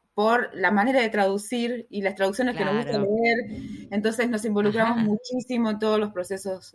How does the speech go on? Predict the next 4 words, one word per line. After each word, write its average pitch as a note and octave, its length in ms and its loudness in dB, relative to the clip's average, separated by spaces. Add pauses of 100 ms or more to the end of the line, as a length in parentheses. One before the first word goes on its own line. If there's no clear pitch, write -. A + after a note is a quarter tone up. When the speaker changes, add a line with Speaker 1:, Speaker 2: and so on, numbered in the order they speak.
Speaker 1:
de, F3 320 -4
de F3 120 -10
traducción, G#3+ 640 -4 (520)
em, E3 640 0